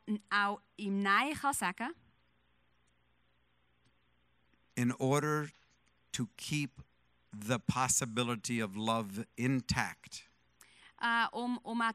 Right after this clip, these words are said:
Speaker 1: die Möglichkeit von Liebe noch können möglich zu machen,
Speaker 2: that no must be real.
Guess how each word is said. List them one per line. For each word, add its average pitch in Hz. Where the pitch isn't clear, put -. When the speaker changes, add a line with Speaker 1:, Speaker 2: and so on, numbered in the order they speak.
Speaker 1:
die 233
Möglichkeit 254
von 220
Liebe 262
noch 220
können 208
möglich 233
zu -
machen, 233
Speaker 2:
that 127
no 120
must 113
be 110
real. 101